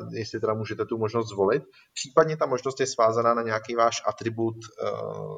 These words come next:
s-, jako R P G stromu, to znamená, jestli máte třeba dostatek bodů v nějakým technický znalosti nebo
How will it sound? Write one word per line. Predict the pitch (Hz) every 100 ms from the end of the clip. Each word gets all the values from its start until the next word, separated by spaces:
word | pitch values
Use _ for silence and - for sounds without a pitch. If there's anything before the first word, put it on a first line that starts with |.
| 101
s-, | - - -
jako | 101 110
R | 117
P | 113 107
G | 107
stromu, | 104 113 113 113
to |
znamená, | 104 104 104
jestli | 95 113
máte | 101 95
třeba | - 104
dostatek | 98 - 101 92
bodů | 95 98 98
v | 98
nějakým | 90 90 92 92 90
technický | - 92 - 98 -
znalosti | 90 - 92
nebo | 90